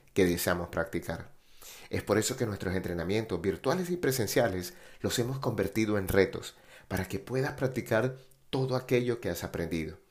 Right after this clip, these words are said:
Para algunas meditaciones, conseguir una canción con la palabra del día no es nada fácil, y hoy es uno de esos. Sin embargo, el gran Jay Álvarez nos trae Amor en Práctica, que dice así:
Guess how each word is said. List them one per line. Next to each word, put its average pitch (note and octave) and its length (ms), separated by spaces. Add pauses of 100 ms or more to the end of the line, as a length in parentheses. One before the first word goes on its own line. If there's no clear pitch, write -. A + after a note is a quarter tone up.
(760)
Para E2+ 160
algunas G#2 260
meditaciones, A2+ 720 (240)
conseguir C3 400
una D#3+ 140
canción A#2 380
con A#2 140
la G2 140
palabra G2 300
del F#2+ 180
día B2 380
no G#2 160
es G2+ 80
nada F2 260
fácil, - 480 (400)
y G2+ 120
hoy B2 220 (140)
es - 260
uno C3 280
de E2 180
esos. - 320 (340)
Sin G#2+ 220
embargo, G2 560
el G#2 120
gran A2 260
Jay B2+ 260
Álvarez G#2+ 540
nos F#2+ 180
trae G#2 320 (160)
Amor A2+ 400
en C3 120
Práctica, A2+ 680 (160)
que F#2+ 120
dice G#2+ 280
así: F2 340